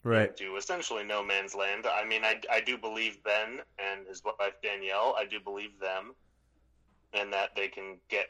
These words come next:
Speaker 2: they would help me. That, uh, they were al-, already offering so much in the, in the way of help.
Speaker 1: Yeah.
Speaker 2: Uh, that, that I felt definitely secure leaving, uh, secure enough to decide by five P M, you know, today.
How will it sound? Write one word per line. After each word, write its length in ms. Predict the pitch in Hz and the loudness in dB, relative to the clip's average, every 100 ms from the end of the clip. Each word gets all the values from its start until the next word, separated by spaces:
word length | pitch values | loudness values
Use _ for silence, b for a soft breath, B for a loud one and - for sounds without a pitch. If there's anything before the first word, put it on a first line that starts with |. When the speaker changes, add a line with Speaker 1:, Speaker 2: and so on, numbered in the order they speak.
| _ _ _ _ | _ _ _ _
Speaker 2:
they 240 | 101 101 | -2 -2
would 200 | 98 101 | 0 -2
help 260 | 92 101 101 | 2 2 2
me. 280 | 107 127 123 | -2 -2 -2
That, 240 | 104 107 - | 0 0 2
uh, 140 | 110 110 | 2 4
they 160 | 110 | 2
were 200 | 107 110 | 4 6
al-, 140 | 117 - | 6 6
already 380 | 120 135 120 110 | 6 6 6 6
offering 440 | 156 - 92 90 | 6 4 -6 -8
so 180 | - 101 | -4 -4
much 300 | 101 110 - | 0 -2 -2
in 100 | 95 | -6
the, 220 | 92 92 | -6 -6
in 80 | 95 | -6
the 80 | 95 | 0
way 220 | 107 160 | 4 4
of 80 | 90 - | 2 0
help. 300 | 92 - - _ - | -2 -2 -8 _ 2
Speaker 1:
Yeah. 300 | 117 113 101 - _ _ _ _ _ - | 6 8 6 -2 _ _ _ _ _ 0
Speaker 2:
Uh, 380 | 98 92 87 90 - _ _ _ _ | 4 6 6 4 0 _ _ _ _
that, 380 | 98 95 92 - - _ _ - | 2 6 4 2 -14 _ _ 0
that 240 | 98 95 - | 4 4 2
I 140 | 104 101 - | -2 -2 0
felt 300 | 104 95 101 | -2 -2 0
definitely 340 | 104 101 98 | 0 0 -4
secure 500 | 95 101 - 104 95 92 | -6 -8 -4 0 0 0
leaving, 540 | 117 165 95 92 123 - | -4 0 0 0 -4 -10
uh, 100 | 101 | -10
secure 500 | 98 - 110 135 127 | -10 -8 -4 4 6
enough 240 | 107 113 - | 6 4 2
to 100 | 101 | -4
decide 460 | 95 - 101 98 | -4 2 2 2
by 160 | 98 92 - | 2 2 4
five 280 | 101 95 | 2 2
P 140 | - 95 | -4 -4
M, 260 | 95 95 90 _ _ _ _ | -4 -6 -10 _ _ _ _
you 140 | 101 98 _ - | -8 -8 _ -6
know, 200 | 90 90 - _ - | -2 -2 -4 _ -10
today. 480 | - 101 120 90 | -2 2 4 2